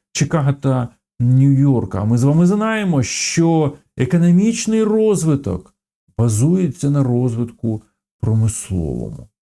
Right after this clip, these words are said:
Форд, хоча й платив своїм робітникам вдвічі більше середнього рівня, він зробив це не з альтруїзму, а щоб вони могли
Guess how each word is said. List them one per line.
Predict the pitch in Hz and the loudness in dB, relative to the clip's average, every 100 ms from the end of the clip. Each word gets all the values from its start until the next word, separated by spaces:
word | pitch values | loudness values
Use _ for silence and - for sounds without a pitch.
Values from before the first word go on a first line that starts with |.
| _ _ _ _ | _ _ _ _
Форд, | - 202 208 202 - _ | -2 0 0 -8 -20 _
хоча | 113 - 143 | -6 -2 -2
й | |
платив | 139 139 139 175 | 0 -2 0 -2
своїм | - 127 120 | -2 -2 0
робітникам | 117 117 127 123 120 139 104 | -2 -4 -4 -4 -2 -4 -2
вдвічі | 101 123 120 135 - - _ | 0 0 0 -2 -4 -10 _
більше | 104 156 135 120 | 0 2 0 -4
середнього | 107 139 127 135 170 | -2 -2 2 2 2
рівня, | 240 196 156 | 0 0 0
він | 214 | -2
зробив | 202 208 185 214 | 0 -2 0 -2
це | 190 208 | -2 -2
не | 196 208 | 0 -2
з | 196 | 0
альтруїзму, | 202 180 208 196 185 165 135 123 98 | -2 -2 -2 0 0 0 0 -2 -2
а | 123 | -2
щоб | - 175 | -2 0
вони | 190 185 | 0 0
могли | 180 160 185 185 | 0 2 2 0